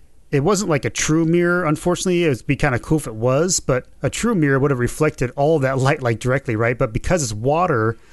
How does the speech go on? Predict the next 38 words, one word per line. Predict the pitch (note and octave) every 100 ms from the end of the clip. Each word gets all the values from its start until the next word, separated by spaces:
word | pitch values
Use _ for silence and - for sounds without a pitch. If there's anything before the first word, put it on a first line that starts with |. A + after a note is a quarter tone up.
| - -
the | C3+
water, | A#2 C#3+ E3 D#3
the | C#3+ C3
light's | B2 C#3 E3+ C#3+
actually | B2+ C3
gonna | G#2+
penetrate | - D#3 E3 - A#2+ A2+ - - - - -
the | A#2
water | A#2 C3
a | D3+
little | E3+ F3+
bit | F#3+ G3
and | A2
diffuse. | A2+ - A#2+ C3 F#3+ G#3+ - - - - -
And | C3 A2+
so | - C#3 B2+ A#2 G#2+ - - -
you | C3
get, | F#3+
like, | E3+ C#3+
a, | C3 A#2 A2+ - -
almost | E3 F#3 -
like, | C#3+ B2+
um, | B2+ A2+ G#2+ A2 -
an | C#3+
N | E3 D3
D | B2+ C3+
filter | - C3+ - A2
effect, | - A#2 G2+ - - - - -
right? | G#2 A2+
So | - D3
the | A2+
ground | G2+ B2 C3 D3+
is | C#3+ B2
actually | B2+ - G2 -
darker | B2+ C3 - C#3+ C#3+
than | B2 A2+
the | G2+
sky | - A#2+ A2+ B2+ D#3+